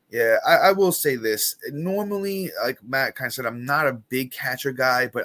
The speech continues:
I kinda like to live in the William Contreras, Tyler Stevenson range, you know, so, uh, I might have done that a little bit earlier, but since they're not there, I think we go starting pitcher. And I like, I like, uh, at the top there, I do like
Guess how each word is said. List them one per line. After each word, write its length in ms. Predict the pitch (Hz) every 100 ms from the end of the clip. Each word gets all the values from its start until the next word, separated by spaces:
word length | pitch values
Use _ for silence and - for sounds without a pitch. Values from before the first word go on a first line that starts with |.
| 107
I 140 | 143
kinda 340 | - 175 175
like 200 | 139 127 -
to 120 | 123
live 240 | 113 113
in 120 | 107
the 200 | 101 92
William 400 | 90 101 110 110
Contreras, 680 | 101 104 - 104 104 98 90
Tyler 320 | - 98 95
Stevenson 640 | 85 - 117 113 110 - 107
range, 500 | 107 107 110 104 -
you 100 | 95
know, 200 | 92 95
so, 320 | - 92 82 - - - - - _ _ -
uh, 60 | - -
I 60 |
might 260 | 143 151 151
have 340 | 139 127 113
done 260 | 107 113 117
that 200 | 110 110
a 80 | 104
little 220 | 110 110
bit 160 | 98 87
earlier, 500 | 90 107 104 104 101
but 300 | 104 101 92
since 240 | - 120
they're 240 | - 117 101
not 320 | 101 101 101
there, 220 | 101 98
I 80 | 95
think 260 | 120 113
we 80 | 113
go 140 | 104 98
starting 360 | - 98 90
pitcher. 380 | - 104 - 95
And 80 | 95
I 120 | 117
like, 220 | 123 120 -
I 60 | 120
like, 260 | 156 139 - - 110
uh, 260 | 82 95 -
at 160 | 143
the 80 | 143
top 380 | 113 - 107 104
there, 140 | 104
I 80 | 95
do 200 | 95 117
like 220 | 110 98